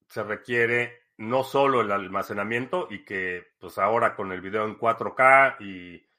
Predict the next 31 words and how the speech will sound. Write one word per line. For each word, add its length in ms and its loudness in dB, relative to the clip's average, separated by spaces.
formatos 540 -2
largos 420 4
como 340 -8
este, 520 -4
este, 840 -12
el 160 -2
almacenamiento 800 -2
consume 420 -4
una 180 -2
cantidad 460 -2
impresionante 760 -4
de, 400 -8
de, 420 -10
de 120 -4
datos. 400 0
Y 60 2
esto 260 2
es 260 0
el 180 -2
archivo 320 0
original 600 0
que 100 -10
tiene 180 -6
que 60 -18
ser 140 -2
replicado 800 2
y 560 -12
en, 340 -12
en 640 -12
distintos 480 -6
respaldos, 680 2